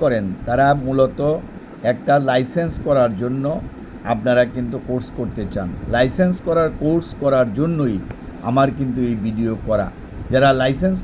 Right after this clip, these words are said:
করার জন্য ফার্মেসি করতে চান তারা হয় ফার্মেসি লাইসেন্স সরাসরি কিনতে হবে ড্রাগ অফিস থেকে যোগাযোগ করে, অথবা আপনার ফার্মেসি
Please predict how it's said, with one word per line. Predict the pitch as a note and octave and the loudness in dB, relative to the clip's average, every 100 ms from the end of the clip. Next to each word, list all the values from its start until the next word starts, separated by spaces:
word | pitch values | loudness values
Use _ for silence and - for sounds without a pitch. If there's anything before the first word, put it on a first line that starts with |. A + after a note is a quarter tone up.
| D#3 | 2
করার | C#3+ C3 A2 | 2 2 0
জন্য | C3 C3 B2+ B2+ - - - - | -2 0 0 -2 -4 -10 -10 0
ফার্মেসি | C#3 C3+ C3 - C#3 | 2 2 -2 -4 -4
করতে | C3 A#2+ C3 G#2+ | -6 -4 -6 -2
চান | C#3 D#3+ F#3 - - - - | 0 0 -2 -8 -14 -10 2
তারা | A#2+ B2+ A2 | 4 4 4
হয় | C#3+ D3 D3 | 2 2 0
ফার্মেসি | C3+ C3+ C#3 B2+ - C#3 C#3+ B2+ | -4 0 -2 -2 0 2 2 0
লাইসেন্স | A#2 B2 - C#3+ C#3+ - - - | 0 0 -2 0 -2 -4 -12 -2
সরাসরি | C#3+ D3+ C#3+ D#3 D3 C3 | 4 4 2 -2 -2 -2
কিনতে | D3 C3+ | -2 2
হবে | C#3+ C#3 C3+ C#3 - - - - - - | 4 4 2 -2 -6 -14 -18 -18 -14 -2
ড্রাগ | A#2 B2+ C3+ | 2 4 2
অফিস | C3 D3 D#3 - | 0 -2 -4 -4
থেকে | D#3 C#3 D#3 E3 B2+ | -4 -2 -4 -2 -2
যোগাযোগ | C3 B2+ B2 - | 0 0 -2 -2
করে, | D3 E3 E3+ - - - - - C#3+ | 0 2 0 -6 -16 -16 -14 0 2
অথবা | C#3+ F#3+ E3 A2+ G#2 | 6 6 4 2 -2
আপনার | C3 C3 C3+ B2 | -4 -2 -4 -2
ফার্মেসি | C#3 C#3+ D3 E3 | -4 -4 -4 -4